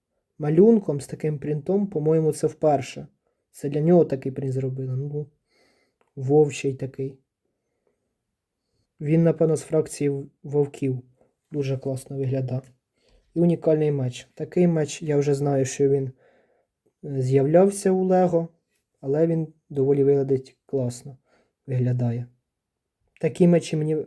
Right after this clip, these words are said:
в Лего подобаються набагато більше, чим старі. Вони, ці нові мечі виглядають більш по-новому і, і деталізованіші, чим минулі.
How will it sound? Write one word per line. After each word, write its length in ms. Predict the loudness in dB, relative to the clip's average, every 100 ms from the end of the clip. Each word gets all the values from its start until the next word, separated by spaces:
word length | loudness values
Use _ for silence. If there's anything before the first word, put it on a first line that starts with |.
| -10
в 260 | _ -14 -2
Лего 280 | 0 2 0
подобаються 520 | 2 0 0 -2 -4
набагато 340 | -2 -2 -2
більше, 280 | -2 -4 -6
чим 200 | -8 -10
старі. 300 | -8 -6 -4
Вони, 360 | -4 -2 -2 -4 _ _ _ _ -18
ці 360 | 2 4 4 2
нові 280 | 2 2 0
мечі 260 | -4 -4
виглядають 380 | -4 0 0 0
більш 280 | -4 -8 -10
по-новому 800 | _ -8 -2 0 4 4 2 -2
і, 540 | -4 -6 -4 -2 -2 -6 _ _ _ _ _ _ _
і 100 | 2
деталізованіші, 1080 | 2 4 4 4 4 4 4 -2 -4 -8 -18 _ _ _
чим 360 | -10 -8 -8 -12 -10
минулі. 480 | -6 0 0 0